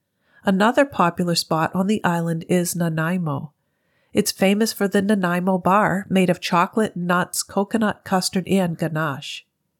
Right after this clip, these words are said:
Here you can also visit Coombs Market and see buildings with grass roofs, which are popular with the local goats who take pleasure in climbing them. A different draw for some is the chance to experience watching a storm roll in.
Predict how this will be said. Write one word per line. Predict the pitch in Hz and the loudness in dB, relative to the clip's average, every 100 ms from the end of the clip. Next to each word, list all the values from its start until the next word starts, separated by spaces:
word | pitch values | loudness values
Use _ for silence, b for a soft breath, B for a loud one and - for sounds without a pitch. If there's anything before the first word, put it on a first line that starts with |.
| _ _ _ _ _ _ _ | _ _ _ _ _ _ _
Here | - 247 240 | -2 4 4
you | 240 233 | 4 0
can | 233 | 2
also | 190 190 220 | 2 2 0
visit | 196 185 185 - | 2 2 2 -4
Coombs | - 233 214 208 185 | -2 0 2 0 -2
Market | 165 147 - 196 - _ _ _ _ | -2 -2 -4 -4 -6 _ _ _ _
and | 214 - | -2 0
see | 233 | 0
buildings | 196 202 185 185 185 190 | 4 4 4 2 0 -2
with | 185 | -4
grass | - 170 180 - - | -2 0 2 -2 0
roofs, | 190 170 180 - b b b | 0 0 -2 -4 b b b
which | 220 247 | 0 0
are | |
popular | 240 214 233 240 240 220 | 0 2 2 2 2 2
with | 208 | 2
the | 208 | 0
local | 185 185 202 | 2 2 2
goats | 185 190 220 180 - - | 2 4 2 0 -4 -8
who | - 214 | -2 0
take | - 190 - | 0 -2 0
pleasure | 190 185 180 165 | 2 2 0 -4
in | 160 | -4
climbing | - 160 165 151 | -2 -2 -2 -4
them. | 143 151 156 - _ _ _ _ _ _ _ b b | -6 -6 -8 -16 _ _ _ _ _ _ _ b b
A | 196 | 0
different | - 196 220 202 | 2 2 0 0
draw | 202 175 185 | 2 2 0
for | - | -2
some | 214 208 175 165 180 | -2 0 0 -2 -2
is | 214 | 0
the | 214 | 0
chance | 214 226 226 - | -2 0 0 -2
to | 233 | -2
experience | 226 - - 196 180 180 185 - | -2 -2 0 2 2 0 -2 -2
watching | 175 165 - 170 170 | -2 -2 -2 -4 -2
a | |
storm | - - 190 214 190 | -2 0 0 0 0
roll | 165 151 151 | -2 -2 -2
in. | 139 139 | -2 -4